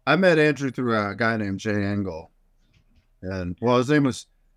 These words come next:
Eric Cav, and I'm like, "Kind of fucking name is that?" 'Cause I just thought that was his real name.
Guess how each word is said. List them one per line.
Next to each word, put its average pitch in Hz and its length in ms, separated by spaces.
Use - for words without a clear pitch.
Eric 123 240
Cav, 113 380
and 101 100
I'm 104 140
like, 92 220
"Kind 151 180
of 123 60
fucking 131 300
name 113 240
is 90 120
that?" 104 300
'Cause 95 160
I 101 180
just - 220
thought 104 260
that 104 100
was 101 140
his 90 120
real 101 160
name. 104 300